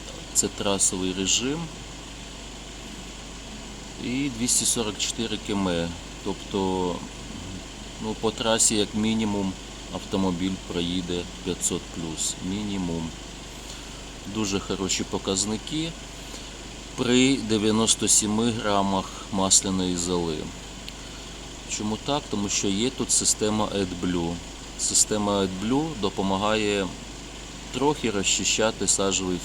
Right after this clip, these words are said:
фільтр. Без AdBlue показники будуть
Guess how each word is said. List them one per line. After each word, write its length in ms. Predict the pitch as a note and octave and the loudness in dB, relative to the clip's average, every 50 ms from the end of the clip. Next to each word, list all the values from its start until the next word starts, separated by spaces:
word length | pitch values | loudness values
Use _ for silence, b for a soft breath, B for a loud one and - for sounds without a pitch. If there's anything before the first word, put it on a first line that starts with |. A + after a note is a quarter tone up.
| - | -2
фільтр. 400 | F#2 F2 E2+ E2 - - E2 D#2+ - - - - - - B B B B B - - | -2 0 0 -2 -2 -4 -6 -6 -6 -8 -10 -12 -12 -12 B B B B B -8 -6
Без 300 | - F2+ G2+ G#2 G#2 F#2+ | 2 6 6 6 8 6
AdBlue 540 | A2 G#2+ G#2 G#2 A#2 B2 C#3 D3 D3+ D#3 D3+ D3+ C3+ - - - - - - - - - - - - - - - - - - - - - | 4 2 2 0 2 2 4 4 4 2 0 -2 -6 -10 -10 -12 -12 -12 -12 -12 -12 -12 -12 -12 -12 -12 -12 -12 -12 -12 -12 -10 -6 -4
показники 640 | G#2+ - - G#2+ G2+ F#2+ G#2 G#2+ G2+ - C3 B2+ | -4 -2 0 0 0 0 0 -2 -2 0 0 0
будуть 360 | A#2 A2 A2 G#2+ G#2+ G#2+ F#2+ | 0 -2 -2 -2 -4 -4 -4